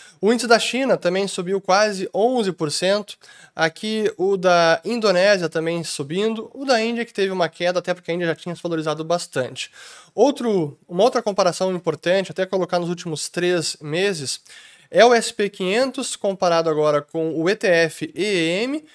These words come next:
que são todos os emergentes, que aqui mostra uma valorização de quase vinte por cento nos últimos três meses,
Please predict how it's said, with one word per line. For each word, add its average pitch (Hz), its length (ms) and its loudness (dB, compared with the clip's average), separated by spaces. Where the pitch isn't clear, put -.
que 185 100 -8
são 175 240 -2
todos 196 480 2
os 170 80 -4
emergentes, 151 680 -2
que - 100 -12
aqui 143 180 -10
mostra 156 320 -2
uma 147 60 -4
valorização 147 680 -4
de 151 100 -10
quase 160 360 2
vinte 220 320 -4
por 160 160 -6
cento 190 380 -2
nos 151 80 -4
últimos 139 360 -10
três 151 300 0
meses, 170 440 -4